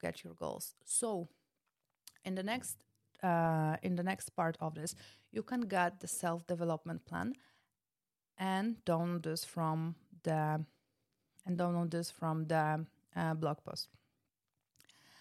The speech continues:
Another thing is, like, the sales strategy in a plan.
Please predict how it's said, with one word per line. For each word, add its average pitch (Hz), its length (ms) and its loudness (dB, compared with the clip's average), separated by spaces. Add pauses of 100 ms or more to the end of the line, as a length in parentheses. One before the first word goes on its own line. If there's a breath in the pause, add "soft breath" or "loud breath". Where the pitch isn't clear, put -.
(220 loud breath)
Another 269 320 6
thing 190 220 0
is, 170 420 0
like, 165 260 0
the 160 100 -4
sales - 340 -4
strategy 208 560 -8
in 185 80 -16
a 180 40 -18
plan. - 280 -10